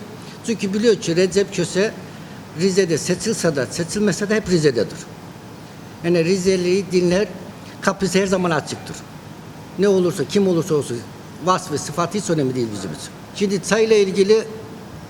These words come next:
Borsa Başkanı Mehmet Erdoğan. Tanıdığım kişi, arkadaşım. Kanun açıklandığı zaman dedim, "Burada Mustasıl'ın yeri nerede?" "Mustasıl'ın yeri yok burada."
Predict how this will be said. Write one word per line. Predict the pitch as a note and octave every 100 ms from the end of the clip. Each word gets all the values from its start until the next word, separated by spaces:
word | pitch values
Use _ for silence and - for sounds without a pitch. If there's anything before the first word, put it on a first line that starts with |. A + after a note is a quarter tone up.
| D3+
Borsa | G#3 - G3
Başkanı | F#3 - G3+
Mehmet | G3 F#3+ F3+ E3
Erdoğan. | D3 C#3 F#2 - - - - - - - - - - -
Tanıdığım | D#3+ F3 F3 F3+ C#3+
kişi, | C3+ C#3+
arkadaşım. | D3 - B2+ A2+ - - - - - - - - - - - - - -
Kanun | - D#3 F#3
açıklandığı | F3 E3+ - G3+ G3 F#3+
zaman | F3 F3+ E3+
dedim, | F#3+ F#3 F3
"Burada | G3 F#3 F#3
Mustasıl'ın | F#3 F3+ F3+ E3+ F#3+ F#3+
yeri | F#3 F#3+ F#3+
nerede?" | F#3 E3 F3+ G3+ - - - -
"Mustasıl'ın | F3+ E3+ F#3 E3 F3
yeri | F3 F3+ G3
yok | F#3 -
burada." | C3+ G2+